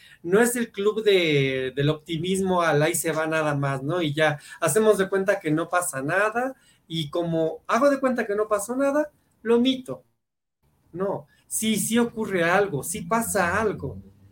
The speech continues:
Eh, yo decía que nos servía muy bien el ejemplo, en mi caso, y que también, querida Luli, nuestro caso de la semana pasada, es de algo muy, eh, ligero o somero, ajá, si ustedes quieren, ¿no? Muy ligerito.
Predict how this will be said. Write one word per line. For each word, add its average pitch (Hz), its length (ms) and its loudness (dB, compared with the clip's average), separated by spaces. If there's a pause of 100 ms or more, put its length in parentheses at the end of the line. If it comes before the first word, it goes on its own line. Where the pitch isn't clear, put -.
(320)
Eh, 156 340 0
yo 214 160 6
decía 226 460 4
que 185 120 0
nos 165 200 0
servía 180 400 0
muy 208 180 0
bien 202 240 -2
el 185 140 0
ejemplo, 180 720 0
en 135 120 -2
mi 143 140 -2
caso, 185 380 2
y 151 120 -8 (240)
que 143 60 -20
también, 143 280 0
querida 147 280 0
Luli, 151 360 -2
nuestro 135 440 -8
caso 151 480 -4 (280)
de 151 80 -2
la 143 120 6
semana 147 340 0
pasada, 160 540 -2 (360)
es 247 340 4
de 262 100 6
algo 262 320 4
muy, 247 440 2
eh, 139 960 2
ligero 226 720 2
o 190 60 4
somero, 202 680 0
ajá, 160 220 -6
si 147 140 -8
ustedes 151 280 -6
quieren, 131 360 -4
¿no? 143 80 -4
Muy 170 180 -4
ligerito. 151 640 -4